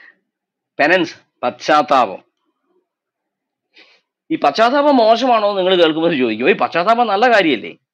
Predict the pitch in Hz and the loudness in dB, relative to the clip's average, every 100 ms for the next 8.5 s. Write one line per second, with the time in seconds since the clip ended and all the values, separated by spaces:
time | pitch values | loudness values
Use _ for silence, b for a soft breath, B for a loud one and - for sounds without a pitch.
0 | _ _ B - 165 185 180 156 147 220 | _ _ B -10 -4 -4 0 2 2 2
1 | 156 180 147 - 110 _ _ _ _ _ | 2 0 -4 -10 -14 _ _ _ _ _
2 | _ _ _ _ _ _ _ _ _ _ | _ _ _ _ _ _ _ _ _ _
3 | _ _ _ _ - 233 311 - _ 151 | _ _ _ _ -2 0 0 -4 _ -2
4 | 170 - 180 131 147 196 233 285 247 - | 0 0 -2 0 2 2 2 0 -2 -2
5 | 233 226 196 156 180 185 247 254 196 185 | -2 -2 0 0 0 0 -2 0 0 0
6 | 165 - 180 180 185 180 180 185 180 160 | -2 0 -2 0 0 0 0 -2 -2 -2
7 | 151 165 156 160 147 151 165 170 175 170 | -2 -4 -4 -2 0 0 0 0 0 0
8 | 165 156 156 120 | -2 -4 -6 -8